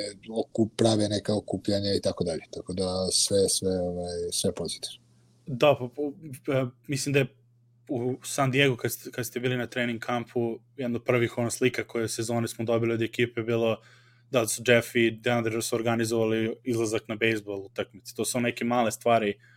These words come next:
Speaker 1: A,
Speaker 2: koje,
Speaker 1: da.
Speaker 2: kažem, možda na terenu se ne, jer ne igraju na terenu toliko, mada, da, da, da kažem, Jordan ima odličnu blokadu kada je morao da uđe zbog faula u ovoj posljednjoj utakmici, onako, on
Speaker 1: Da,
Speaker 2: je
Speaker 1: da, to su bili veliki minuti, mislim, mali, ali veliki minuti.
Speaker 2: Ma, e, da, da, da, to. Baš smo pričali to, pogotovo sa Miamijem, gde je,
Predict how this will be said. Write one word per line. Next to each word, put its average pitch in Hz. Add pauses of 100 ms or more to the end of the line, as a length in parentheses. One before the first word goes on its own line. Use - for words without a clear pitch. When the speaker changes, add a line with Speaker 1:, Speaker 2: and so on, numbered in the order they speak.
(460)
Speaker 1:
A, 135
Speaker 2:
koje, 117
Speaker 1:
da. 104
Speaker 2:
kažem, 104
možda 110
na 120
terenu 123
se 120
ne, 120 (200)
jer 120
ne 117
igraju 117
na 117
terenu 117
toliko, 123
mada, 127 (300)
da, 120 (300)
da, 120
da 120
kažem, 117
Jordan 117
ima 117
odličnu 117
blokadu 110 (440)
kada 113
je 113
morao 113
da 113
uđe 117
zbog 104
faula 110
u 104
ovoj 107
posljednjoj 110
utakmici, -
onako, 107
on 110
Speaker 1:
Da, 147
Speaker 2:
je 143
Speaker 1:
da, 120
to 127
su 135
bili 135
veliki 127
minuti, 104
mislim, 101
mali, 139
ali 123
veliki 117
minuti. -
Speaker 2:
Ma, 127
e, 120
da, 113
da, 107
da, 104
to. 110
Baš 135
smo 139
pričali 147
to, 131
pogotovo 135
sa 139
Miamijem, 131
gde 120
je, 120